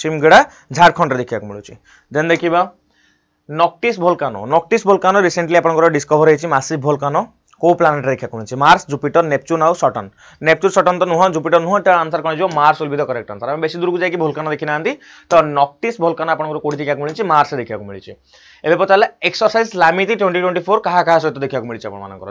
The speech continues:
ଜଏଣ୍ଟ ମିଲିଟାରୀ ଏକ୍ସରସାଇଜ କାହା ସହିତ? ଇଣ୍ଡିଆର, ଇଣ୍ଡିଆନ୍ ଆର୍ମିର। ଏକ୍ସରସାଇଜ ଲାମିତି, ମାଲଡିଭ୍ସ,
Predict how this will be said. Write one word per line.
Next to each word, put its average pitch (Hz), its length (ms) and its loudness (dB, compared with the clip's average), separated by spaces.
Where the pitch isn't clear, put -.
ଜଏଣ୍ଟ 175 240 0
ମିଲିଟାରୀ 185 240 0
ଏକ୍ସରସାଇଜ 180 360 -8
କାହା 139 180 -4
ସହିତ? 117 140 -10
ଇଣ୍ଡିଆର, 110 220 -8
ଇଣ୍ଡିଆନ୍ 127 260 -8
ଆର୍ମିର। 101 180 -14
ଏକ୍ସରସାଇଜ 180 400 -4
ଲାମିତି, 160 340 2
ମାଲଡିଭ୍ସ, 165 380 2